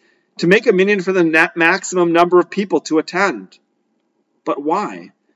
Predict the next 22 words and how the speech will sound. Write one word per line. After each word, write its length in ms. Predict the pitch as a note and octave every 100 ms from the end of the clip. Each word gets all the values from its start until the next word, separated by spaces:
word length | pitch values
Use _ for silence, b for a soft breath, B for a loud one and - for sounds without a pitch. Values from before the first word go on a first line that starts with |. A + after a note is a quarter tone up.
| _ -
Why 200 | B2 D3+
not 260 | F3 E3+ A#2+
daven 400 | C#3+ D#3+ D#3+ C3+
a 60 |
solitary 800 | - - D#3 D#3 E3+ F3+ D#3+ C#3+
sunrise 640 | - - D#3+ E3 D3+ D3+ C#3
shachrit 520 | - D#3 E3 C3+ A2
every 220 | D3 D#3+
morning 420 | D3 E3+ F#3 B2
in 80 | C#3
the 80 | D3+
woods 360 | F3+ B3 E3+
by 180 | - D3+
ourselves? 800 | E3 - G3 A3+ A#2 G2+ - - _ _ _ _ _ _ _ _ _ _ -
And 120 | C#3
the 180 | C3+ C#3
answer 380 | E3 E3+ - C#3
is 280 | C#3 C3 A#2
that 160 | B2
no 420 | B2+ C3 C#3+ E3+ F#3+
individual 580 | D#3+ C3+ A#2+ A2 A#2+
Jew 440 | A2 G2+ A2 G#2